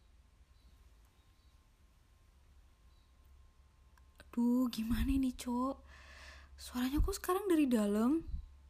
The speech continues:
tanya Kriwil lirih. "Ya sudah, ayo masuk sambil dicek," ajakku sok tegas. Kami kembali ke dalam rumah dan suara itu makin terdengar jelas. Coba,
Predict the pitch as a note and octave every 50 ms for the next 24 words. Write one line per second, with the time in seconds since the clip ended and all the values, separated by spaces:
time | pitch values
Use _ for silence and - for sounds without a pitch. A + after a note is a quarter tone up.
0 | - - - - - - - - - - - - - - - - - - - -
1 | - - - - - F#3 F#3 F#3 F#3 F#3+ F#3+ - G3 F#3 F3+ F3+ F3 E3+ E3+ E3+
2 | E3+ F3 F3+ F#3+ F#3+ - _ _ - - - _ _ - - - - - - _
3 | - - - - - - - - - - - - - - - - B3 B3+ C#4+ D4
4 | D#4+ E4 E4+ E4+ E4+ E4+ F4 E4+ D#4+ D4+ D4 - E4 E4 E4 - - A#3+ B3 A#3+
5 | A#3+ A#3+ - - D#4 D#4 D#4+ - - - _ _ - - - - - - F#3 E3+
6 | - E3+ E3 - F#3 F#3+ - - - - - F3 E3+ E3 E3 - - - - -
7 | - - - - - - - - - - - - _ _ - - - - _ -
8 | - - - - - _ _ _ - - G3+ A3 B3 B3+ - A#3+ G#3+ F#3+ F3 F3+
9 | F#3 G3+ G3 - F#3 F3+ F3 F3 E3+ E3+ F3 F3 F3 F3+ G3+ G#3+ A3 A3+ - -
10 | - _ - - F#3+ F#3 F3 F3 F3 - - - G#3+ A3+ B3 C4 C4 B3+ B3+ -
11 | G#3 - - - G#3+ G#3+ A3 G#3 G3+ F#3 F3+ - - F#3 F#3 - - F#3 F#3 F3+
12 | F3 E3 E3+ F3 - - F3 F3 E3 E3 - - - - - - - - - -
13 | - _ - - - - _ _ - - - _ _ _ _ - - _ _ _
14 | _ - - _ - - - - _ _ _ _ - - _ _ _ _ - -
15 | G3 F3+ F3 F3 F3 E3+ F3 F3